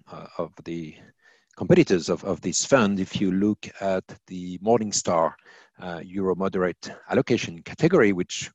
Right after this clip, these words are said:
Carmignac Patrimoine is, is part of, uh, well, the, our, our fund beats ninety-seven percent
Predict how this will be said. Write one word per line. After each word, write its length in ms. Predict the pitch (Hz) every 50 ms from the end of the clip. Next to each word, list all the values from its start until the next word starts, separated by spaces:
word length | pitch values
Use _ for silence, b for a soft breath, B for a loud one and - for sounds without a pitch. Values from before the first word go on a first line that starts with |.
| -
Carmignac 320 | - 107 95 92 92 - -
Patrimoine 420 | - - - - 92 92 90 82
is, 160 | 80 - -
is 320 | - 98 - - - - -
part 240 | - 104 110 101
of, 260 | 76 73 85 90 - - B B B B B B _ -
uh, 440 | 92 90 90 92 92 92 92 90 92
well, 180 | 107 107 107
the, 380 | 98 90 101 95 90 98 - -
our, 140 | 110 104 98
our 180 | 98 104 95 92
fund 300 | - - 120 104 98 95
beats 340 | 104 98 - - - - -
ninety-seven 680 | 101 101 104 107 107 101 - - - 131 120 110 95
percent 680 | - - - - - 120 95 73 71 - - - -